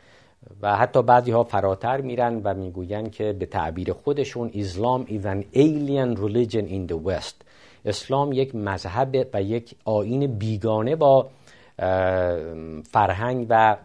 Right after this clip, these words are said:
اه، تمدن غرب هست. در این کتاب، اه، پروفسور کول، اه، با شرح و بسط فراوانی کوشش می‌کنه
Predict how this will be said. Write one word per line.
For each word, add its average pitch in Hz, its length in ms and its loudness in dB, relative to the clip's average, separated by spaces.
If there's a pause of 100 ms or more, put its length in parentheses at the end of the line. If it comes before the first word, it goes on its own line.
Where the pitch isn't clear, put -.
(360)
اه، 90 120 -2
تمدن 101 600 -2
غرب 107 460 0
هست. - 300 -16 (1120)
در 131 160 6
این 170 200 0
کتاب، 185 560 0 (340)
اه، 113 160 0
پروفسور 127 580 -4
کول، 185 420 0 (440)
اه، 107 580 2 (1600)
با 120 280 8
شرح 120 360 4
و 123 60 0
بسط 143 420 0
فراوانی 135 800 2
کوشش 135 520 -6
می‌کنه 127 460 -2